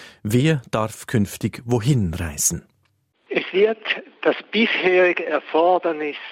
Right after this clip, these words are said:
Speaker 2: aufgehoben, dass ein Kubaner oder eine Kubanerin, die ins Ausland reisen wollen, zwei Dinge brauchten. Bis jetzt brauchte es eine Ausreisegenehmigung. Das war auch mit Kosten verbunden und Umständen.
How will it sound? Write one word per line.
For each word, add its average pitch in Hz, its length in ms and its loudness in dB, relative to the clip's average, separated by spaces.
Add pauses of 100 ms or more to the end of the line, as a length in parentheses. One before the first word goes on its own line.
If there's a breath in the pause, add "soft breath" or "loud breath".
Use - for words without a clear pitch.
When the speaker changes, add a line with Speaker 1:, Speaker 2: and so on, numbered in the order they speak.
(120)
Speaker 2:
aufgehoben, 127 1000 0
dass 123 160 -8
ein 113 180 -10
Kubaner 135 560 0
oder 123 220 -2
eine 110 160 -4
Kubanerin, 139 680 -2 (320)
die 135 120 4
ins 120 160 -4
Ausland 127 440 -2
reisen 120 360 -4
wollen, 117 400 -2 (280)
zwei 139 280 2
Dinge 135 280 -4
brauchten. 110 540 -10
Bis 147 260 -2
jetzt 175 220 2 (240)
brauchte 135 480 0
es 127 220 -4
eine 117 320 -2 (560 loud breath)
Ausreisegenehmigung. 180 1500 0 (520 loud breath)
Das - 180 -4
war 117 280 0
auch 113 120 -8
mit - 160 -8
Kosten 156 440 -4
verbunden 156 560 0
und 117 160 -2
Umständen. 156 800 -2